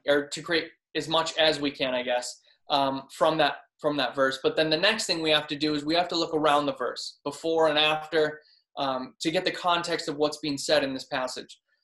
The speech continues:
So a couple of people have said there's this contrasting theme in this, in Revelation thirteen. The contrast, uh, can be seen in several different ways. What ways can we see the contrast? Geography.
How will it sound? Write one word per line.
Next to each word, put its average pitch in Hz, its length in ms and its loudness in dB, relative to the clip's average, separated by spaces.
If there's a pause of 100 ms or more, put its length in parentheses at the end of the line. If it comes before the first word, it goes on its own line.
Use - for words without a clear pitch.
So 156 440 6 (640)
a 160 80 2
couple 196 260 4
of 185 80 0
people 175 240 0
have 156 80 -2
said 156 440 4
there's 160 280 -2
this 156 200 -2
contrasting 165 840 0
theme 135 460 -4 (300)
in 151 140 0
this, 143 340 -2
in 135 420 -6
Revelation 143 500 0
thirteen. 127 460 -6 (360)
The 151 80 -2
contrast, 175 840 0 (420)
uh, 151 220 4
can 160 200 -8
be 160 120 0
seen 165 500 -2
in 156 140 -4
several 165 380 2
different 156 280 0
ways. 135 220 2
What 156 160 4
ways 165 200 2
can 160 140 -10
we 151 80 -4
see 151 180 -2
the 139 100 -4
contrast? 131 600 -6
Geography. 156 720 0